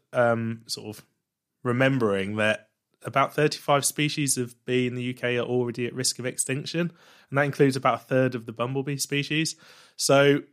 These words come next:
we should be doing everything we can to help, help stem this decline. Now,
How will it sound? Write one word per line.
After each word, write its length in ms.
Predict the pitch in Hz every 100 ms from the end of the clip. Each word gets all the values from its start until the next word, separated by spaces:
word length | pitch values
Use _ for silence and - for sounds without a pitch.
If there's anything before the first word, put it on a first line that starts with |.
| _ _
we 160 | 151 170
should 180 | - 170
be 80 | 165
doing 540 | 175 196 175 151 147 - _ _ -
everything 380 | 180 190 180 151
we 100 | 135
can 280 | 165 139 117
to 140 | 123
help, 300 | 120 123 -
help 320 | - 123 123 _ _ -
stem 580 | - - 135 127 117 - _
this 140 | 123
decline. 460 | - 117 147 107 98 - - - _
Now, 420 | 131 131 135 127